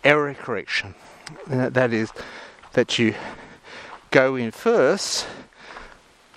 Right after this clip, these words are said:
be sensitive that something is wrong, and you fix it.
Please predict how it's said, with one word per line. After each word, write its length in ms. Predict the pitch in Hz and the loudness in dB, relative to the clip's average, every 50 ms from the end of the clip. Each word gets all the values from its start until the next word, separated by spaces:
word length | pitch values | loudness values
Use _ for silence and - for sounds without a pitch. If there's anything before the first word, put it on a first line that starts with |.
| - - - _ _ _ _ _ - | -20 -20 -20 _ _ _ _ _ 2
be 100 | 143 147 | 2 2
sensitive 540 | - - 180 214 220 - - 139 127 113 113 | 4 2 2 2 2 -2 -6 -8 -8 -6 -6
that 160 | 131 123 - | -8 -8 -4
something 240 | - 156 - 127 123 | -4 -4 -2 -2 -2
is 160 | 113 - - | -4 -2 -2
wrong, 440 | 151 165 165 135 117 120 131 143 - | 2 4 4 4 4 2 0 -4 -4
and 140 | - 127 127 | -2 -2 -2
you 60 | 123 | -2
fix 340 | 135 - - 226 - - - | -2 -2 -2 -2 -2 -4 -8
it. 80 | - | -8